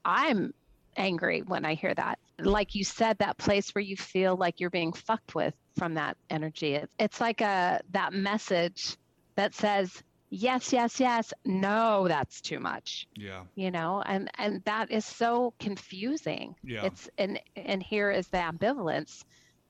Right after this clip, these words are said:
Speaker 1: How can I stay connected to all this creative energy that wants to flow when I'm getting a message that it's wrong or it needs to be done another way?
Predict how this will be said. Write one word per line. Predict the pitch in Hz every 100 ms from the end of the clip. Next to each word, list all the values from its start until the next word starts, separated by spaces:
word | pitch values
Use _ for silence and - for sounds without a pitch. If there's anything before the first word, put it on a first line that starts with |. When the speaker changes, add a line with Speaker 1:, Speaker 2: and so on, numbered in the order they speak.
| -
Speaker 1:
How | - 233
can | - 226
I | 208
stay | - - 233 269
connected | - 190 185 - 190 175
to | 202
all | - 196
this | 196 -
creative | - 214 190 180
energy | 214 240 196 185 180 180 _ - _
that | 185 196
wants | 202 196 -
to | 170
flow | - 208 226
when | 196 180
I'm | 180
getting | 175 190 202
a | 180
message | 170 180 233 - 180 165 -
that | 170 170
it's | 175 - - -
wrong | 170 170 165 214 247 165 165
or | 165 165
it | 151 -
needs | 185 185 -
to | -
be | 190
done | 175 175
another | 170 160 160 151
way? | 165 175 180 143